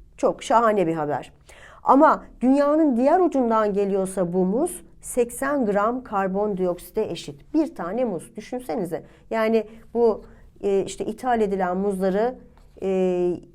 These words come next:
günde bir tane muz yeseniz başka bir şey yapmayın zaten. Dolayısıyla, e, ek-, ilk başta söylediğim gibi,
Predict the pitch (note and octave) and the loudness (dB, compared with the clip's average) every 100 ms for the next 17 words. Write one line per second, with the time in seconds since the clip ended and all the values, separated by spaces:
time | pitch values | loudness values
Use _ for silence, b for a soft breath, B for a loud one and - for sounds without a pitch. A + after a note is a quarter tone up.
0 | - _ - - - - - - F#3+ A#3 | -20 _ -20 -20 -20 -20 -20 -20 -6 -2
1 | A#3 B3 C4 A#3+ G#3 G3 F#3 F#3 F#3 G3+ | 0 -2 -2 -2 0 -2 -2 -2 -2 -4
2 | A#3 C#4+ - - - - - _ - G#3 | -4 -6 -12 -20 -20 -20 -20 _ -4 -4
3 | F#3+ E3 - C4+ C4 A3 - D#3 D3+ D3+ | -2 -10 -8 -4 -2 -2 -2 -6 -4 -4
4 | D#3+ D#3 D#3 C#4+ E4 B B B - C#4+ | -4 -6 -6 -8 -8 B B B -2 2
5 | D4+ D4 - D#4 C#4 D4 D#4 B B B | 2 0 0 2 4 2 0 B B B
6 | B B - A#3+ A#3+ G#3 - - - - | B B 4 8 8 4 -2 -4 -4 -20
7 | - - C4+ D4+ - A3+ A3 C4+ B3 C4+ | -20 -6 -2 -2 2 2 2 -4 0 2
8 | B3 A#3+ A3 A3+ G3+ F#3+ G#3+ B3+ | 4 2 2 2 2 0 0 -2